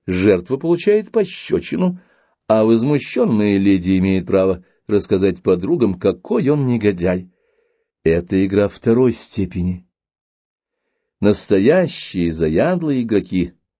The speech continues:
это игроки третьей степени, способные ради выигрыша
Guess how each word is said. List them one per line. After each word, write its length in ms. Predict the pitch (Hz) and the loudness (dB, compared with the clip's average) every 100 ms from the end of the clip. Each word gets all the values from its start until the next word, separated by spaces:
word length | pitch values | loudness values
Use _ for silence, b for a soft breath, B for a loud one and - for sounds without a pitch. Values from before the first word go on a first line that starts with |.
| _ _ | _ _
это 220 | 87 113 | -2 0
игроки 300 | 95 92 92 | 0 -2 -4
третьей 460 | 87 - 87 87 - | -4 2 2 0 -8
степени, 560 | - - 85 85 87 _ _ _ _ _ | -8 -10 -8 -10 -12 _ _ _ _ _
способные 640 | - 92 - 87 92 87 | -4 -2 0 0 0 2
ради 260 | 143 175 | 0 0
выигрыша 580 | 165 147 117 104 - 90 | 0 0 0 -2 -2 -6